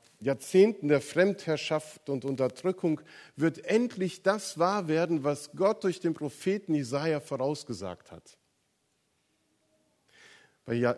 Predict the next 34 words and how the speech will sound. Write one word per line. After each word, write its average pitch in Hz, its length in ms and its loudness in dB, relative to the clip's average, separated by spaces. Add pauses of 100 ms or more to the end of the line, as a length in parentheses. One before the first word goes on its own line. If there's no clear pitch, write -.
Sacharja 147 600 2
liest 151 400 0
man, 165 320 0 (500)
"Sagt 160 600 0
den 165 160 4
Menschen 196 380 2
auf 165 120 2
dem 147 200 0
Berg 143 280 2
Zion, 208 560 -4
sagt 160 460 0
den 160 160 4
Menschen 190 340 0
in 165 80 2
Jerusalem, 175 720 2 (420)
euer 214 420 4
König 214 720 0
kommt 156 320 2
zu 117 200 -6
euch." 82 400 -18 (960)
Der 147 120 -2
König 233 520 4
kommt 90 340 -8 (280)
und 156 100 2
er 160 220 4
wird 220 260 6
im 175 140 0
Palast 175 480 2
seinen 170 280 4
Thron 220 380 4
besteigen 190 680 2 (240)
und 160 120 4
er 165 140 6
wird 208 220 6